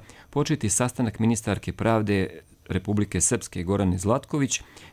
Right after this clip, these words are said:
ministarke uprave lokalne samouprave Lele Rešić i ministra pravde Srbije Nikole Selakovića. U narednom periodu očekuje se intenziviranje zajedničkih aktivnosti, izjavila je predsjednica vlade Srpske Željka Cvijanović.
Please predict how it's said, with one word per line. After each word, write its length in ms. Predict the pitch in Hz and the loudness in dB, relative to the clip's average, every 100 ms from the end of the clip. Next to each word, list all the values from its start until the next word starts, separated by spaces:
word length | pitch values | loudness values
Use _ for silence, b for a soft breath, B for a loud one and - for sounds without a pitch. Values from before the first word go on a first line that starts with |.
| - | 2
ministarke 560 | 110 120 113 104 - | 2 2 -2 -2 0
uprave 380 | 117 131 120 92 | -2 0 0 2
lokalne 420 | 87 98 - 104 | 2 2 2 0
samouprave 520 | - 92 113 - 98 | 2 2 0 2 0
Lele 280 | 87 101 90 | 2 2 2
Rešić 420 | 87 139 151 135 - B B B | 2 2 2 -2 -4 B B B
i 160 | - 110 | 0 4
ministra 400 | 107 165 151 104 | 4 2 0 -4
pravde 380 | - 113 113 85 | -2 0 2 0
Srbije 460 | - 113 113 107 - | -2 -2 0 0 0
Nikole 420 | 92 90 - 92 | 0 0 2 0
Selakovića. 800 | 82 - 113 82 - 90 82 85 80 B B B B | 0 0 0 0 -2 -4 -2 -4 -4 B B B B
U 220 | 95 95 | 2 6
narednom 400 | 92 113 156 104 | 6 6 4 2
periodu 400 | 87 90 92 90 | 0 2 2 0
očekuje 420 | 82 - 113 135 | -2 -2 0 2
se 140 | 110 - | 0 0
intenziviranje 720 | 107 107 92 95 131 127 101 | 0 0 2 2 4 4 2
zajedničkih 560 | 87 101 95 - 87 95 | 0 0 -2 -4 -8 -8
aktivnosti, 580 | 87 98 92 90 - 82 B B B | -6 2 2 2 -2 -6 B B B
izjavila 400 | 90 92 90 90 | -2 2 2 2
je 100 | 87 | 2
predsjednica 500 | 87 95 101 90 85 | 0 0 0 -2 0
vlade 260 | 90 110 | 0 0
Srpske 440 | 117 143 - - 113 B B | 0 -2 -2 0 -2 B B
Željka 360 | - 87 78 98 | -4 0 0 -2
Cvijanović. 600 | - 120 95 85 80 - | 0 2 4 2 -2 -6